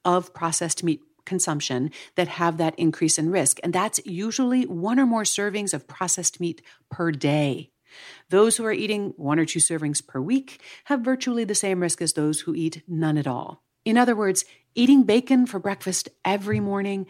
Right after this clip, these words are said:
ham every day for lunch, hot dogs or pepperoni several nights a week, that's probably not a great idea. But enjoying a little bacon on the weekend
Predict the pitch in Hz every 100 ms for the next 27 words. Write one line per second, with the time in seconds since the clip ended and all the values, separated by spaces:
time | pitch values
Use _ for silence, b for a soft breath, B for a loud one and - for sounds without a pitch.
0 | b - 208 208 214 - 226 214 214 202
1 | 196 202 190 180 B - 233 214 226 214
2 | 214 170 147 - - 240 226 220 214 180
3 | - 202 208 190 208 202 196 202 - 185
4 | 190 185 - B B B - - - -
5 | 196 202 190 202 180 170 180 - 160 156
6 | 156 151 160 147 - - B B B -
7 | 233 - _ _ 175 170 165 196 190 165
8 | 185 185 160 185 247 220 190 180 214 277
9 | 330 330